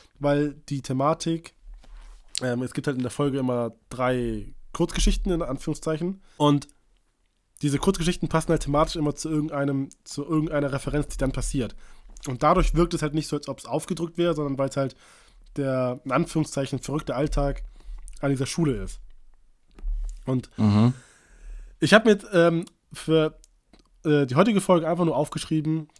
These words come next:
Speaker 1: welche Referenzen in den letzten fünf Folgen pass-, ähm, vorgekommen sind. Dazu gehören, gehört der Film Die Verurteilten, Food Wars,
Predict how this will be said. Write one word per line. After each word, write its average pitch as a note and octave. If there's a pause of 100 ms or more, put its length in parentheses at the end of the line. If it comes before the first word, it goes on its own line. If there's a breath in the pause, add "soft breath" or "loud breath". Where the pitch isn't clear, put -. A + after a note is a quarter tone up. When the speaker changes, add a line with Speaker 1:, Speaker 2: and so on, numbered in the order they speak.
(100)
Speaker 1:
welche F#3
Referenzen D#3
in D3
den C#3
letzten D3+
fünf D3+
Folgen C3+
pass-, -
ähm, A2+
vorgekommen F#3+
sind. F3 (480)
Dazu C#3
gehören, C#3+ (260)
gehört C#3
der B2
Film C3
Die A#2
Verurteilten, F3+ (360 soft breath)
Food -
Wars, E3